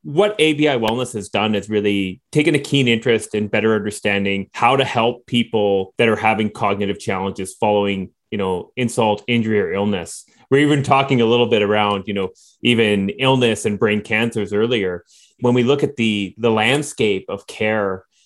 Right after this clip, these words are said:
you know, in inpatient, there's really good work. And even into community rehab and outpatient, there's also, I think, overall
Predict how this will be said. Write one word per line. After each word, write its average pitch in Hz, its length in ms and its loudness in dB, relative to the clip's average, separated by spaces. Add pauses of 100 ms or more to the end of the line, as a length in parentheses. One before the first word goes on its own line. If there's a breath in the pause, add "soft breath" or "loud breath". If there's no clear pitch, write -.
(160)
you 117 120 -6
know, 92 320 -6
in 120 140 -2
inpatient, 117 800 0
there's 104 220 -4
really 101 240 -2
good 95 180 -4
work. 117 400 0
And 98 220 -4
even 123 580 0
into 104 600 -4 (220)
community 104 640 0
rehab 101 560 0
and 90 100 -8
outpatient, 110 580 -2
there's 101 140 -6
also, 110 380 0
I 95 120 0
think, 101 360 -4 (100)
overall 120 960 0